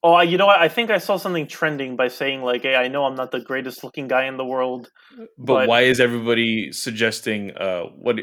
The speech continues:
Speaker 2: uh, aesthetically unattractive
Speaker 1: Yeah, something like that.
Speaker 2: characters? Yeah, something like that.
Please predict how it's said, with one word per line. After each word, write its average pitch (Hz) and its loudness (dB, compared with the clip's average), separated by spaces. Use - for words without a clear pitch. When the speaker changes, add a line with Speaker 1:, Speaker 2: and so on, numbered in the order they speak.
Speaker 2:
uh, 95 -4
aesthetically 131 0
unattractive 104 -6
Speaker 1:
Yeah, 135 -4
something 135 -8
like 123 -12
that. 123 -12
Speaker 2:
characters? - -4
Yeah, 90 -6
something 90 -10
like - -16
that. 73 -14